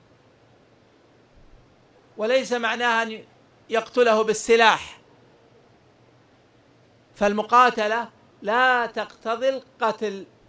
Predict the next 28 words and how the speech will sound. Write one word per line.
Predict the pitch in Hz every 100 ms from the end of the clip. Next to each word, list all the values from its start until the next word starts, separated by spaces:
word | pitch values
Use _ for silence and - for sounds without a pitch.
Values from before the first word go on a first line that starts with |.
| _
لا | - 233
تستلزم | 226 196 - 240 190 208
القتل، | 190 196 190 185
الأمر | 175 233 240 196
بالمقاتلة | 202 208 208 240 240 220 196 220 233 - - _ _ _
لا | 170 214 240
يستلزم | 240 - - 233 226 185 214 269 262 - _ _ _ _
القتل، | 220 214 254 240 190 - _ _ _ _ -
إنما | 208 220 226 226
المقصود | 220 214 - 262 254
بالمقاتلة | 233 220 220 262 262 262 254 240
الدفع. | 240 190 269 208 180 - _ _ _ _ _ _ _ -
ومنه | 220 254 247
قول | 262 247
الله | 240 226 220
تعالى: | 220 226 240 233
"وإن | 226 214
طائفتان | 226 220 214 214 233 226
من | 226
المؤمنين | 220 220 233
اقتتلوا | 220 214 - 226 214 202 240 494 - _ _ _
فأصلحوا | - 226 240 233
بينهما | 240 240 233 202 185
فإن | 214 226 226
بغت | 247 233
إحداهما | 214 170 226 220 220
على | 214 214
الأخرى | 208 233 208 208 254